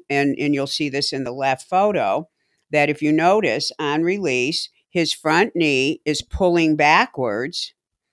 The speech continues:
And his knee, if you do a straight line from the knee down to the ground, you'll see that there,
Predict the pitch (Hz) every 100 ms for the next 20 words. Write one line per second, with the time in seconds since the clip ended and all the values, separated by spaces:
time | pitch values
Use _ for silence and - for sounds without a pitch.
0 | _ - 151 160 160 156 185 202 160 151
1 | 151 147 143 135 - 151 185 - 160 131
2 | 131 - 160 151 139 156 165 113 131 131
3 | 139 - 139 127 160 196 185 110 139 -
4 | _ _ - 151 151 - 175 160 151 139
5 | 117 147 131